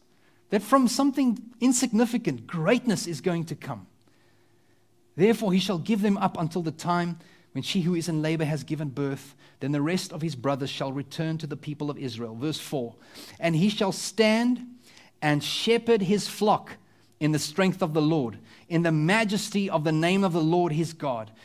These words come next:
And they shall dwell secure, for now he shall be great to the ends of the earth, and he shall be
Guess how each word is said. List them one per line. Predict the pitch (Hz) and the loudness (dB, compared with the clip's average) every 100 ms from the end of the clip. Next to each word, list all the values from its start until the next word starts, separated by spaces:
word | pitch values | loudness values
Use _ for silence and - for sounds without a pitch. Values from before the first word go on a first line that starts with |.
| - | -6
And | 131 | -2
they | 160 | 0
shall | 160 165 | 0 -2
dwell | 131 107 147 170 196 185 107 - | -2 -4 0 2 2 2 -4 -8
secure, | - - 175 - 202 185 104 - - _ _ _ _ | -6 -6 -6 -6 -4 -4 -6 -14 -20 _ _ _ _
for | - 147 | -10 -4
now | 139 160 156 | 0 2 0
he | 120 151 180 | -2 -4 -2
shall | 147 - 123 | -2 -6 -6
be | 117 | -8
great | 110 117 107 - - - | -10 -10 -12 -16 -20 -14
to | 110 | -10
the | 139 - | -10 -6
ends | 135 139 127 | -4 -2 -4
of | 110 | -6
the | 120 | -8
earth, | 98 82 - - _ _ - | -10 -18 -20 -20 _ _ -14
and | 113 | -12
he | 104 - 156 170 165 156 - - | -12 -6 -2 0 -2 -4 -8 -20
shall | - - 123 | -10 -8 -6
be | 107 127 127 123 | -6 -4 -2 -4